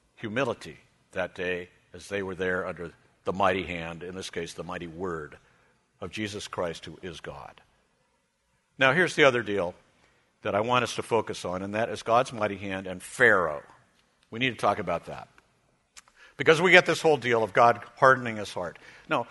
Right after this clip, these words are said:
Pharaoh was the biggest god of Egypt. Uh, uh, so, and he was proud of it. He's, he, whatever, we went into that enough last week. But God was determined to judge this arrogant man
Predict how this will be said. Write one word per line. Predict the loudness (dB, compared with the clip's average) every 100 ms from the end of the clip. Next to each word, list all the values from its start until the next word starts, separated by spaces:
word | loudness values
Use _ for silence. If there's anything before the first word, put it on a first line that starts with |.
| -14 -20 _ _
Pharaoh | 6 10 10
was | 8
the | 2
biggest | 0 0 4
god | 8 8
of | 8 2
Egypt. | -4 -4 -10 -12 _ _ _ _ _ _ _ _ _ _ _ _ 6
Uh, | 8 8 6 -4 -20 _ _ _ _
uh, | -10 -8
so, | -4
and | -4 -2
he | -2
was | -4 2
proud | 10 12 12 10
of | 8 4
it. | 0 -4
He's, | -8 -8 -8 -16
he, | -12 -10 -10 -6
whatever, | 2 4 4 2
we | -2
went | -4 -6 -6
into | -6 -4
that | 0 2 0
enough | -4 -4
last | -2 -4 -4
week. | -8 -8
But | -8 2
God | 4 4
was | 0
determined | -4 -4 -4 -4
to | -2
judge | 0 0
this | -2 -6
arrogant | -4 -4 -6 -8
man | -6 -8